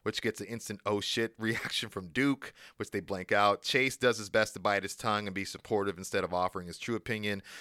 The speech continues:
J C says, "Well, if you like that, wait till you see her new ring gear." Um, and then r-, just before that, Davenport, Blair Davenport, she's interviewed 'cause she's supposed to take on Gigi Dolan that night and says,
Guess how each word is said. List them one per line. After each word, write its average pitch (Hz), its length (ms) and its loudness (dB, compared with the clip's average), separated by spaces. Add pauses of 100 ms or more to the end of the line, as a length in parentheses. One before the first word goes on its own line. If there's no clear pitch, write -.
J 135 180 6
C 123 120 0
says, 113 200 2
"Well, 107 120 6
if - 80 2
you 90 80 -6
like 147 240 4
that, 147 240 4
wait 143 120 4
till - 120 -4
you 110 80 -6
see - 140 -6
her 87 80 -6
new 87 140 -8
ring 120 280 -4
gear." 113 400 6 (340)
Um, 107 340 6
and 120 160 0
then 117 220 4 (160)
r-, 120 80 -10 (120)
just 151 200 4
before 135 340 2
that, 110 320 6
Davenport, 110 640 2
Blair 117 160 4
Davenport, 104 460 4
she's 110 240 -10
interviewed 117 420 -6
'cause 104 140 -6
she's - 220 -6
supposed 117 400 -2
to 98 100 -2
take 101 320 0
on 95 160 0
Gigi 87 360 -8
Dolan 101 400 2
that 101 180 0
night 104 240 4
and 95 80 -14
says, 90 280 -2